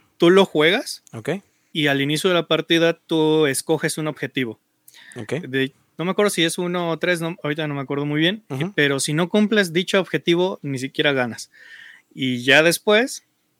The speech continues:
Speaker 1: eh, tú lo estás jugando normal, o sea, no hay un automa ni nada,
Speaker 2: Ujú.
Speaker 1: y comparas, eh, tu puntaje, ¿no?
Speaker 2: Sí.
Speaker 1: Pero no lo ganas si no cumples con ese objetivo. Y esos objetivos de repente sí te comprometen mucho la manera en que juegas. Entonces,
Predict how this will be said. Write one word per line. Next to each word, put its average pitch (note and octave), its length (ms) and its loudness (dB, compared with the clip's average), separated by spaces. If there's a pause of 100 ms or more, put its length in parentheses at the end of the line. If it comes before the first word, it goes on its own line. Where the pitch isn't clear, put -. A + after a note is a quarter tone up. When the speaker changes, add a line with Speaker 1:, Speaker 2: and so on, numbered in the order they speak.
Speaker 1:
eh, A#2+ 280 -6
tú E3 120 2
lo E3+ 80 4
estás E3 200 0
jugando D#3+ 280 -2
normal, C#3+ 400 0
o C3+ 60 -2
sea, B2+ 120 -4
no C3 260 0
hay C#3 140 2
un C#3+ 100 0
automa C#3 500 -2
ni C3 100 -4
nada, C#3+ 320 -2 (160)
Speaker 2:
Ujú. B2 260 -12
Speaker 1:
y A2+ 40 -20
comparas, D3 840 0 (280)
eh, A#2 340 -4
tu B2+ 140 -6
puntaje, B2 560 -4
¿no? B2+ 180 -10 (260)
Speaker 2:
Sí. - 140 -6
Speaker 1:
Pero F3+ 300 8
no D3+ 160 2
lo E3 140 6
ganas E3+ 320 4
si C#3+ 100 -4
no C#3 140 -2
cumples D3 300 -2
con B2 120 -6
ese B2 140 -4
objetivo. D#3 480 2 (360)
Y C3+ 160 0
esos F3 280 2
objetivos E3 600 4
de C#3+ 120 2
repente C#3+ 500 0
sí C#3 560 -2 (240)
te C3+ 160 2
comprometen B2+ 720 0
mucho C#3+ 340 0
la C3 140 2
manera B2 380 -2
en B2 80 -2
que A#2 100 -6
juegas. C3 460 -4
Entonces, A#2+ 680 -6